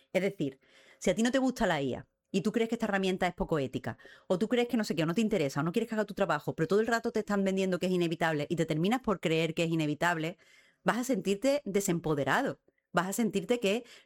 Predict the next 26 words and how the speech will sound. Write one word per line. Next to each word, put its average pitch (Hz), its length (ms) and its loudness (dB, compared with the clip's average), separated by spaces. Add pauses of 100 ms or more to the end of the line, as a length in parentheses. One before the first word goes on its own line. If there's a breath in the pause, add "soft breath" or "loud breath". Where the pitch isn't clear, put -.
las 175 180 0
cosas 214 260 0
que 220 100 -2
pasan 208 280 -2
a 185 80 0
tu 185 80 0
alrededor 185 600 2
no 180 260 2
dependen 208 460 2
de 156 120 0
ti. 143 220 -4 (280 soft breath)
Pero 214 140 2
en 180 60 0
realidad, 185 600 0
aunque 175 280 0
de 160 160 -2
ti 214 180 0
personalmente 208 600 0
no 196 60 2
dependan, 202 440 2
de 185 100 0
todos 220 280 2
nosotros 214 480 0
en 185 80 -2
conjunto 196 500 -2
sí. 190 300 -2